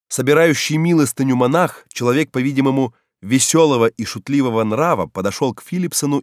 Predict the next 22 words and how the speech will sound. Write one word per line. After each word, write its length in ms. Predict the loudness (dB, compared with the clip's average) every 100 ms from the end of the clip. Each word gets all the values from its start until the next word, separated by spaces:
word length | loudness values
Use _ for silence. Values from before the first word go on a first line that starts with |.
| -6
и 80 |
вступил 440 | -10 -10 -10 -6 -4
с 120 | -4
ним 160 | -6 -4
в 60 |
разговор. 560 | -6 -6 -8 -8 -14 _ _ _ _ _ _ _
Англичанин, 760 | -4 0 -2 -2 -4 -4 -6 -12 _ _ _
как 160 | -8
человек 400 | -4 0 0 0 _
опытный, 480 | -4 -4 -6 -2 -2
знал, 400 | 0 -4 -4 -12 _ _
что 200 | -6 -2
под 180 | -2 -2
видом 360 | 0 0 -2 _ _
откровенности 920 | -10 -4 -4 0 0 0 -2 -4 -8
и 180 | -8
дружелюбия 840 | -4 -2 0 -2 -2 -2 -2 -2 -6 _ _ _ _
ему 220 | -2 0 2
будет 300 | 0 -4 -2
удобнее 480 | -4 -2 -4 -2 -2
всего 280 | -2 -2 -2
скрыть 380 | -4 -6 -8